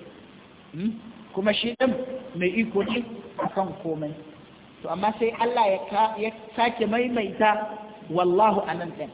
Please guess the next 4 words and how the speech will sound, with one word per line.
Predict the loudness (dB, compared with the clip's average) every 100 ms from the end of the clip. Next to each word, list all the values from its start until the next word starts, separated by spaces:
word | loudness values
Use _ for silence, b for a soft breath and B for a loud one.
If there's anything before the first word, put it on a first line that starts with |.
| -16 -20 -20 -20 -20 -20 -20 -20 -20 -20 -20 -20 -20 -20 -18
Hikimar | -10 0 0 2
haka, | 2 4 2 0 -10 -14 -16 -20 -20 -20 -20 -20 -20 -20 -20 -20 -20 -20 -20 -20 -20 -10
a, | -4 -2 -2 -4 -10 -20 -20 -20 -20 -20 -20 -20 -20 -20 -20 -20 -20 -20 -20 -20 -20 -20 -20 -20 -20 -20 -2
saboda | 2 2 2 2 2